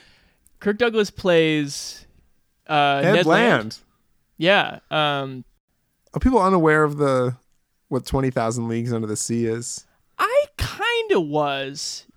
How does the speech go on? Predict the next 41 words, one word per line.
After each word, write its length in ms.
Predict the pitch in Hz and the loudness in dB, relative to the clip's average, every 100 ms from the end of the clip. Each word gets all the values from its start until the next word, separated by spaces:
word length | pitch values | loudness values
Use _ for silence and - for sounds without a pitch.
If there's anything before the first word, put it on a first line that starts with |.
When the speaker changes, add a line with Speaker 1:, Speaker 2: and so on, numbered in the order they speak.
| - | -10
Speaker 1:
Jules 300 | 240 277 214 | -4 -2 -2
Verne. 420 | 202 220 214 214 | -2 0 0 0
Speaker 2:
Classic 680 | 220 247 285 - - 143 123 | 2 4 4 2 4 4 4
Jules 420 | - 180 170 131 | 2 6 6 4
Verne 380 | 143 165 170 143 | 2 2 2 2
novel. 680 | 113 110 104 - - 180 170 - | 0 -2 -6 -10 -8 -10 -10 -6
Speaker 1:
Yeah. 400 | 202 202 135 131 | 0 0 0 -6
What, 320 | 175 175 151 151 | -4 -2 -2 0
mid 240 | 175 175 | 0 2
nineteenth 340 | 185 190 190 | 0 0 -2
century? 460 | 185 185 220 214 226 _ _ _ _ _ _ _ _ - | -4 -6 -6 -8 -8 _ _ _ _ _ _ _ _ 0
Speaker 2:
Mid 180 | 143 147 | 2 2
nineteenth 460 | 147 147 - 139 | 0 -2 -2 -2
century. 800 | - 135 131 139 123 120 120 117 - | 0 -2 -2 -2 -2 -2 -4 -6 -6
Um, 580 | 127 117 113 117 139 - _ _ _ - _ _ _ _ _ _ _ _ | -2 0 -2 -6 -12 -16 _ _ _ -20 _ _ _ _ _ _ _ _
yeah, 120 | 143 120 | -2 0
and 120 | 123 | 2
the 20 | |
movie 300 | 135 147 143 | 2 4 2
is 120 | 127 | 2
a, 340 | 127 120 113 127 | 0 -2 -4 -6
a 80 | 120 | -6
ship 260 | - 190 | -2 -2
sent 300 | - - 170 | 0 0 0
to 80 | 165 | 2
investigate 640 | 143 131 151 - 135 135 | 0 2 0 0 -4 -2
a 60 | 127 | -2
wave 440 | 120 139 151 139 | 0 0 4 2
of 140 | 123 120 | 0 -4
mysterious 560 | 120 - 143 143 131 - | -6 -4 -2 0 -2 -2
sinkings 480 | 160 147 135 120 | -2 -2 0 -2
encounters 560 | 123 120 139 147 135 123 | -2 -4 -4 0 0 0
the 160 | 135 131 | 2 2
advanced 480 | 120 156 190 185 | 2 0 0 0
submarine, 640 | - 220 208 143 131 117 117 | 2 2 4 0 0 -2 -2
the 80 | 127 | 2
Nautilus, 680 | 139 170 131 120 180 - | 6 6 6 0 -6 -8
commanded 720 | - 143 131 160 156 131 120 | -6 -4 0 0 0 -2 -6
by 240 | - - 147 | -12 -16 -16
Captain 640 | - 156 147 - 139 135 123 | -10 -8 -8 -4 -2 0 -2
Nemo. 680 | 123 123 - - - 233 | -2 -4 -8 -10 -8 -10